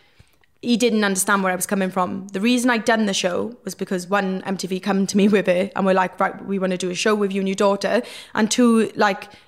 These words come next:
it's a chance to earn money for my daughter's future. Who the fuck's gonna turn that away? And, like, I wasn't doing anything different to what fucking Victoria Beckham and,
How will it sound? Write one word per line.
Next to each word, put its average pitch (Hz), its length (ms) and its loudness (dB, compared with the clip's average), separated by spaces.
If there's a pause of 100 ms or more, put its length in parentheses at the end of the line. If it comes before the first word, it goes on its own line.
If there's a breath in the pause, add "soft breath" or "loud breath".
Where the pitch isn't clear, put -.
it's 220 100 4
a 226 60 4
chance 226 380 2
to 226 200 2
earn 202 380 4
money 214 220 2
for 202 100 -2
my 208 100 2
daughter's 202 320 0
future. 196 540 0
Who 254 80 2
the 247 80 2
fuck's 277 240 -2
gonna 240 180 4
turn 233 180 4
that 208 120 2
away? 214 340 0 (440 loud breath)
And, 214 100 2
like, 208 240 2
I 240 140 2
wasn't 247 240 2
doing 226 200 4
anything 214 300 2
different 202 360 0
to 202 100 0
what 190 280 0
fucking 185 300 -2
Victoria 190 460 -2
Beckham 190 340 -2
and, 185 280 -6